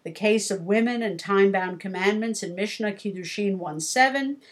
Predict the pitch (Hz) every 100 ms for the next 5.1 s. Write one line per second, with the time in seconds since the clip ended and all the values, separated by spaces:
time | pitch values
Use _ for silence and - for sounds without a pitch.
0 | - - 190 190 220 220 170 180 165 214
1 | 240 240 233 - 196 190 190 - 185 -
2 | - - _ _ - 233 285 339 339 202
3 | 240 220 190 185 185 175 196 202 190 233
4 | - 226 196 196 190 190 - 277 254 185